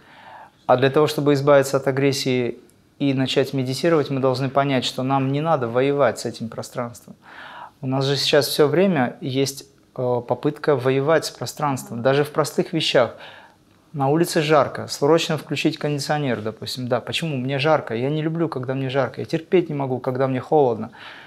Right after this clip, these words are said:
Я вообще не люблю вот сидеть вот так, потому что я привык сидеть вот так. То есть идёт постоянно война. Мы всё время боремся за своё комфортное существование,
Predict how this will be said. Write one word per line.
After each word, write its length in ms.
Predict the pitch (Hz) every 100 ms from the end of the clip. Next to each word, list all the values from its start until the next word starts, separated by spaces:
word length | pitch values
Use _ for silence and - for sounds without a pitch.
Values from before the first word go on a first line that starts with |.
| - _
Я 220 | 120 139
вообще 300 | 151 151 202
не 80 | 190
люблю 260 | 170 160 165
вот 140 | 156
сидеть 400 | - 147 156 156
вот 220 | 147 143
так, 280 | - 147 120
потому 280 | 127 123 139
что 200 | 135 143 127
я 220 | 123 160
привык 360 | 202 151 135 131
сидеть 340 | - 143 175
вот 120 | 170 151
так. 180 | 110
То 60 | -
есть 120 | 131
идёт 160 | 170 170
постоянно 400 | 139 - 160 147
война. 400 | 143 143 110 - _ _ - - -
Мы 120 | 147 143
всё 160 | 143
время 240 | 139 170 151
боремся 480 | 135 175 175 156
за 120 | 127 123
своё 580 | - 131 127 156 165 160 - _ _ -
комфортное 580 | 135 127 147 151 151
существование, 840 | 135 135 - 143 139 127 110 104